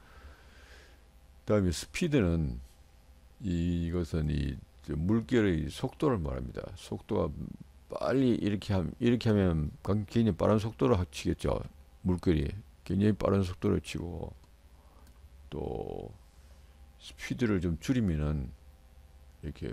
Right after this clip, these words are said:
마이너스를 가져가면은 좀 천천히 이렇게 움직이겠죠. 그다음에 페이드는 그 물결이 이제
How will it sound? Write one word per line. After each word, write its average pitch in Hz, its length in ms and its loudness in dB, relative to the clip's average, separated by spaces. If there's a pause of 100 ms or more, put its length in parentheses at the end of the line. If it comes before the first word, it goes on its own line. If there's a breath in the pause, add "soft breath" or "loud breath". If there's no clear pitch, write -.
(160)
마이너스를 87 500 -2
가져가면은 87 560 0 (440 soft breath)
좀 85 180 -4
천천히 113 600 4 (1300)
이렇게 78 260 -2
움직이겠죠. 71 680 -2 (1600 soft breath)
그다음에 78 400 0
페이드는 90 960 0 (840 soft breath)
그 101 80 -2
물결이 117 720 4
이제 76 320 0